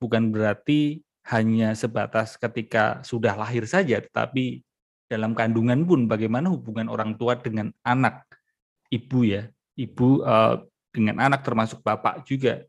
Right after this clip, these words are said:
eh, ketika anak masih dalam kandungan, seperti apa kualitas hubungannya, dan itu saya rasa menjadi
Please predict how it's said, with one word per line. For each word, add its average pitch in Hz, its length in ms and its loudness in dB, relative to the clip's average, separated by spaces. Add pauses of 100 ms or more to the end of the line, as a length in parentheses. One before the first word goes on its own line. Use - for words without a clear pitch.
(520)
eh, 104 220 -4 (100)
ketika 110 720 0 (320)
anak 113 240 2
masih 107 240 -2
dalam 104 240 0
kandungan, 110 560 0 (760)
seperti - 400 0
apa 170 240 2
kualitas 110 560 -4
hubungannya, 117 400 2
dan 107 180 2 (220)
itu 170 240 -4
saya 120 320 -2
rasa 143 160 -2
menjadi 110 560 0